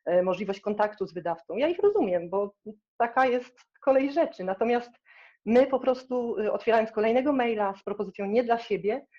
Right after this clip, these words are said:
no, jesteśmy sfrustrowani i po prostu następnego nie otwieramy i omijamy tytuł, który byłby, który być może stałby się naszą perełką, naszym bestsellerem, naszą, e, nie wiem,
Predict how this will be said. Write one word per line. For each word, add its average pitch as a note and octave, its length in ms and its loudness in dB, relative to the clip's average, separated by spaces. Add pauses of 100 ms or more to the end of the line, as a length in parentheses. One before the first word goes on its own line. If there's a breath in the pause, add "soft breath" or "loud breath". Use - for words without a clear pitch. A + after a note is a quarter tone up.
(220 soft breath)
no, B3+ 40 4
jesteśmy C4 300 0
sfrustrowani A#3 640 0
i - 40 -4
po A3 80 -10
prostu A#3+ 520 -8
następnego A#3 500 0
nie G3+ 120 0
otwieramy G3+ 440 2
i A#3 220 0
omijamy G#3+ 360 2
tytuł, G3+ 260 -6
który G#3+ 220 -8
byłby, G#3+ 540 -2
który A3 140 -4
być G#3 160 -8
może G#3+ 240 0
stałby G#3 300 -2
się G#3+ 120 -6
naszą G#3 260 -4
perełką, G#3 460 -4
naszym F#3 260 -10
bestsellerem, F#3+ 640 0
naszą, E3+ 380 -8 (440 loud breath)
e, E3 180 0
nie F#3 140 0
wiem, D#3 120 -4